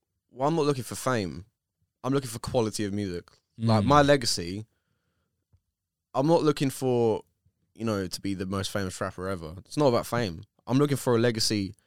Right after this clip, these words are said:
Speaker 1: If I, if I'm, if I've, if I have twelve followers at the end of this, and my f-, song's got, like, a hundred streams, long as that's important in someone's life, long as someone enjoys my music, and it helps them,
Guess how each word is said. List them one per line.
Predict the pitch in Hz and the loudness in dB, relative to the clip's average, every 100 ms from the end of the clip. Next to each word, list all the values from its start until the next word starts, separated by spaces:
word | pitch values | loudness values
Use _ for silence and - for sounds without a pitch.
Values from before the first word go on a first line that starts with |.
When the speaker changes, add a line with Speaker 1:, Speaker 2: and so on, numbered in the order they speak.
| _ _ _ _ _ | _ _ _ _ _
Speaker 1:
If | - - | -6 -2
I, | 156 - | 0 -2
if | 123 170 | 2 8
I'm, | 190 180 151 | 8 8 2
if | - 196 | 0 4
I've, | 202 - | 4 2
if | - | 4
I | 220 | 6
have | 196 | 6
twelve | - 180 156 | 4 4 4
followers | - 131 104 | 2 2 2
at | 98 | -2
the | 92 | -4
end | 101 | -4
of | 85 | -6
this, | 87 - - _ _ _ _ | -6 -10 -14 _ _ _ _
and | 98 95 92 - _ | -6 -4 -6 -8 _
my | 82 | -8
f-, | 104 - | -8 -2
song's | - 127 110 | 2 2 2
got, | 110 92 | -2 -4
like, | 101 - | -4 -10
a | - | -8
hundred | 117 107 - | -4 -4 -4
streams, | - 101 90 85 - _ _ _ | -6 -6 -8 -10 -16 _ _ _
long | 117 147 165 | 0 2 2
as | 120 117 | -2 -2
that's | 117 98 - | -2 -2 -4
important | - 98 120 101 98 | -6 -4 -2 -2 -2
in | |
someone's | 90 - 120 110 | -2 0 2 0
life, | 110 107 143 - _ _ | 0 0 -2 -6 _ _
long | 110 | -4
as | 104 | 0
someone | 113 104 | 0 -2
enjoys | 92 80 117 120 | -4 -2 -2 0
my | 104 | -2
music, | 92 90 101 117 _ _ _ _ _ _ | -4 -4 -4 -6 _ _ _ _ _ _
and | 92 | -12
it | |
helps | 92 110 - | -6 -6 -6
them, | - 98 98 92 98 | -8 -6 -4 -6 -10